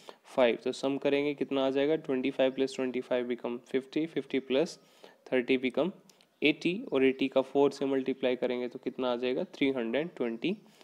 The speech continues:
सेंटीमीटर। Got it? So we can say three hundred twenty centimeter of the tape is needed to fix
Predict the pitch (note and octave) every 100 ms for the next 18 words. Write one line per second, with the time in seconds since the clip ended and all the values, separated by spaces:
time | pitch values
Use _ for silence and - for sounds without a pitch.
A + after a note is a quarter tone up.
0 | - - C3 A#2+ A#2+ F#3 A#3 - B2+ A#2
1 | G#2+ G#2 _ _ _ - D3 F#3+ G3+ -
2 | _ _ _ _ _ _ _ _ _ _
3 | _ _ _ _ _ _ - - C#3+ G3+
4 | - _ _ C3 C3+ D3 D#3+ D#3 D#3 F#3+
5 | - D#3 D3 C#3 D3 D3+ C#3+ C#3 D3 D3+
6 | C#3+ C#3 C3+ C3 C#3 B2+ C3+ B2 - D#3
7 | C#3 B2+ B2 C3+ C#3+ C#3+ C#3 D3 C3+ D#3+
8 | E3+ -